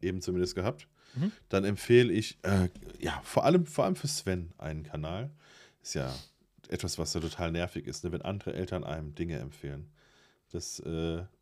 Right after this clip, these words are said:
Speaker 1: Ma-,
Speaker 2: Finn?
Speaker 1: mag ich
Speaker 2: Also,
Speaker 1: nicht.
Speaker 2: äh, unge-, ungefragt, meinst
Speaker 1: Ja,
Speaker 2: du?
Speaker 1: genau. Mag ich nicht, will ich eigentlich nicht. Von daher, ich, ich empfehl's allen, äh, die irgendwie Kinder haben, und zwar kids punkt doc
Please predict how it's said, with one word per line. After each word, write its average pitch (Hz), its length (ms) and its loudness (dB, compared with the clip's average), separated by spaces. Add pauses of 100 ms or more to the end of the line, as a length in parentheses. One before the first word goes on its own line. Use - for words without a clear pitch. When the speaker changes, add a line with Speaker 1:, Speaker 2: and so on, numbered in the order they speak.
(260)
Speaker 1:
Ma-, 90 200 2
Speaker 2:
Finn? 190 160 8
Speaker 1:
mag 110 220 8
ich - 40 4
Speaker 2:
Also, 135 180 10
Speaker 1:
nicht. 143 140 8
Speaker 2:
äh, 131 140 12
unge-, 147 280 10
ungefragt, 127 680 8
meinst 113 200 6
Speaker 1:
Ja, 95 100 10
Speaker 2:
du? 92 40 8
Speaker 1:
genau. 82 200 0
Mag 104 260 4
ich 113 140 0
nicht, 104 260 0
will 110 120 4
ich 113 140 2
eigentlich 95 220 -2
nicht. 95 220 -4 (360)
Von 101 140 2
daher, 95 340 6
ich, - 280 -4
ich 104 120 -6
empfehl's 98 400 2
allen, 131 320 4 (560)
äh, 104 220 2
die 98 140 0
irgendwie 95 180 0
Kinder 120 320 2
haben, 101 240 2
und 85 100 -6
zwar 90 200 0
kids - 440 2
punkt - 480 -2
doc 123 220 0